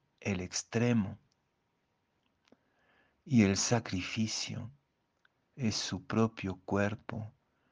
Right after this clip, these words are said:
y su propia sangre. El inicio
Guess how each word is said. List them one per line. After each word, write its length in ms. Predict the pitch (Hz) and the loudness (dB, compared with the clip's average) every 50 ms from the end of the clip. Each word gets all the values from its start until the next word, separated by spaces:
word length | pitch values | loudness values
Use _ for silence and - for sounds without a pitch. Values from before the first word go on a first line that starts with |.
| _ _ _ _ _ _ _ _ | _ _ _ _ _ _ _ _
y 340 | - 98 92 92 92 90 87 | -4 -2 0 0 0 0 -2
su 360 | - - - - 87 87 87 | -4 -6 -4 -4 -6 -6 -6
propia 760 | - - - 92 87 87 - - 87 87 87 85 85 - - - _ _ _ _ _ _ _ _ | -6 -4 -4 -4 -4 -4 -6 -6 -4 -2 -2 -2 -4 -6 -10 -14 _ _ _ _ _ _ _ _
sangre. 800 | - - - - - 90 87 87 85 87 87 - - - 101 - _ _ _ _ _ _ _ _ _ _ _ _ _ _ _ _ _ _ - _ _ _ _ _ _ _ _ _ _ _ _ _ _ _ _ _ _ _ _ _ _ _ _ _ _ _ _ _ _ _ _ _ _ _ _ _ _ _ _ _ | -16 -10 -8 -6 -6 -6 -6 -8 -10 -10 -12 -14 -16 -18 -20 -20 _ _ _ _ _ _ _ _ _ _ _ _ _ _ _ _ _ _ -20 _ _ _ _ _ _ _ _ _ _ _ _ _ _ _ _ _ _ _ _ _ _ _ _ _ _ _ _ _ _ _ _ _ _ _ _ _ _ _ _ _
El 220 | - 117 110 107 | 2 4 6 8
inicio 840 | 120 123 135 143 151 151 147 139 - - - 117 110 104 110 113 | 8 8 8 8 8 6 4 2 0 -2 0 0 0 0 0 -2